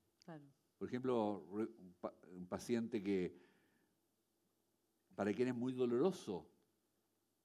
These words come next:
Speaker 2: ser fiel, porque si se enamora de una sola mujer, se conecta con la pérdida de su madre que se suicidó tempranamente. Entonces tiene que mantener una relación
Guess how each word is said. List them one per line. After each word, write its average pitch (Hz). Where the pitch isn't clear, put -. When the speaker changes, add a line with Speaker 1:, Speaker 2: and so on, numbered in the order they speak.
Speaker 2:
ser 107
fiel, 110
porque 98
si 104
se 113
enamora 127
de 156
una 196
sola 190
mujer, 147
se 110
conecta 127
con 101
la 101
pérdida 143
de 117
su 110
madre 110
que 101
se 90
suicidó 87
tempranamente. 92
Entonces 117
tiene 147
que 139
mantener 123
una 175
relación 147